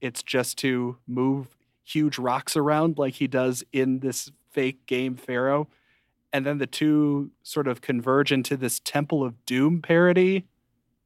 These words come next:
including, like, the Kali Ma ripping the heart out scene.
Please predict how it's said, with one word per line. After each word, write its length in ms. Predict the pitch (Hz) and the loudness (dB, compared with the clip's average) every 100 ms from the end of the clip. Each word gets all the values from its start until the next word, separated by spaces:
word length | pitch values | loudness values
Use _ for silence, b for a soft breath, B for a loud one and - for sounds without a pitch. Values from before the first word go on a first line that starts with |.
| _ _ _ | _ _ _
including, 640 | 143 131 - 143 143 147 147 | -4 -4 -2 -2 0 0 0
like, 220 | 143 - | -2 -4
the 120 | 143 | -6
Kali 420 | - 143 143 143 | -2 0 0 -2
Ma 420 | 139 143 147 151 147 _ _ _ _ | -2 0 0 -2 -8 _ _ _ _
ripping 300 | 135 131 139 | -4 -2 0
the 80 | 135 | 0
heart 240 | 131 143 143 | 0 0 2
out 200 | 143 - | 0 -2
scene. 420 | 160 156 156 | -2 0 0